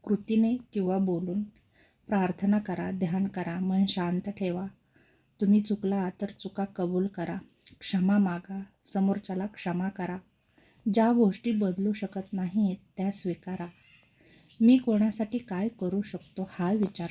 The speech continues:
ठेवा. जसं की एक रामू शेतकरी गरीब होता, तो दररोज कष्ट करून पीक उगवत असे. एके दिवशी त्याने एका गरीब माणसाला अन्न दिलं,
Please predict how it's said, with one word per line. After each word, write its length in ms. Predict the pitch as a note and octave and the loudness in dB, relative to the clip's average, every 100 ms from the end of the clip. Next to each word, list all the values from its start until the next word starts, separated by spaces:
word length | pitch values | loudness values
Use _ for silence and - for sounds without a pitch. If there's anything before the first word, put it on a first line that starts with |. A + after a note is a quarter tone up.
| - | -8
ठेवा. 240 | F#3 F3 F3+ - _ _ - - - G3 | -8 -6 -8 -16 _ _ -20 -16 -6 -2
जसं 260 | F#3+ - | -2 -4
की 320 | F#3+ A3+ G#3+ G#3 | -4 -2 -2 -2
एक 200 | G#3 G3+ | -4 -2
रामू 320 | F#3 F3+ G3+ | -2 2 0
शेतकरी 520 | G3 F3+ - F#3 G3 G#3 _ _ _ _ _ A3+ | 0 -8 -8 -8 -6 -10 _ _ _ _ _ 0
गरीब 280 | A3 A#3 A3+ | 4 6 4
होता, 300 | F3+ - F3+ - - - - - | 2 -2 -10 -16 -20 -20 -14 -2
तो 60 | B3 | 0
दररोज 560 | A3 G#3 G#3+ A#3 G#3+ | 2 0 2 2 0
कष्ट 340 | - G3+ - G#3 | -4 -6 -6 -8
करून 340 | G#3 G3 G3+ | -4 0 0
पीक 300 | G#3 - G3 _ - _ _ G3 | 0 -4 -10 _ -20 _ _ -4
उगवत 520 | F#3 F#3 F#3+ - F#3+ | -2 -2 -2 -6 -10
असे. 500 | E3+ F3+ F#3+ _ _ _ _ _ _ - _ _ - | -8 -8 -10 _ _ _ _ _ _ -20 _ _ 0
एके 260 | G#3 A3 | 2 4
दिवशी 280 | G#3+ G#3 G#3 | 4 4 2
त्याने 360 | G3+ F#3+ G3 F#3 | -2 0 0 0
एका 200 | F#3 G3 | -2 -4
गरीब 260 | F#3+ F#3 G3 | -2 -2 -4
माणसाला 420 | F3+ F3 F#3+ F#3 | -4 -4 -4 -2
अन्न 260 | F#3 F3+ F#3+ | 0 0 0
दिलं, 220 | G3 | -2